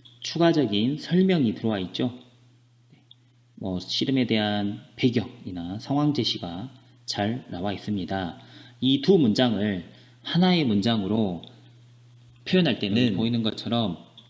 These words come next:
"뭐뭐는데"라는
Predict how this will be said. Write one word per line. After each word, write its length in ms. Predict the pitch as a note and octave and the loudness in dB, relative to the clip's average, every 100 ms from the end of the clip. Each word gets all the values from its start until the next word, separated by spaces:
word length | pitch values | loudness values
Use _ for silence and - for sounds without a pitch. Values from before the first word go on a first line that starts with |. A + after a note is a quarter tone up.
| _ | _
"뭐뭐는데"라는 2500 | G2+ G#2 A2 A2 C3 D#3 D#3+ - A2 A2+ A2+ A2 - B2 - - - - - _ - F#2+ G#2+ D#3 F3+ | -2 0 2 2 2 2 -2 0 2 4 4 2 2 2 0 -8 -20 -20 -20 _ -6 -2 0 0 -2